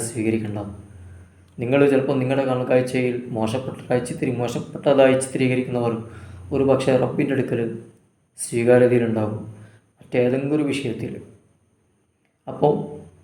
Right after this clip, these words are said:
ഉസ്താദ് വളരെ, എന്താ പറയുക, ആവശ്യത്തിനനുസൃതമായിട്ട് അല്ലെങ്കിൽ സന്ദർഭിത-,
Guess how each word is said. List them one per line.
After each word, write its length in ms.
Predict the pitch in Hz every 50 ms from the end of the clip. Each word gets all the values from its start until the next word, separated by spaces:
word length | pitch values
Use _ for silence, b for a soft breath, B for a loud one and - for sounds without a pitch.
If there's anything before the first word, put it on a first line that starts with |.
| _ _ _ _ _ _ _ _ _
ഉസ്താദ് 360 | - - 127 120 120 123 123 123 - - - - 107
വളരെ, 340 | 107 110 113 120 127 131 131 131 - - - - - - _ _ _ _ _ _ _ _ _ _ _ _ _ _ _ _ _ _ _ _ _ _ _ _ _ _ _ _ _ _ _ _ _ _ _ _ _ _ _ _ _ _
എന്താ 160 | 147 135 135 127 123
പറയുക, 260 | 123 123 123 120 120 117 - - - - - _ _ _ _ _ _ _ _ _ _ _ _ _ - 123 120
ആവശ്യത്തിനനുസൃതമായിട്ട് 1300 | 127 131 139 135 - - - 156 143 - - 156 135 139 135 - - - 147 151 139 131 123 120 117 120 127
അല്ലെങ്കിൽ 220 | 123 123 127 127 127 -
സന്ദർഭിത-, 560 | 123 123 120 139 127 135 143 139 139 165 165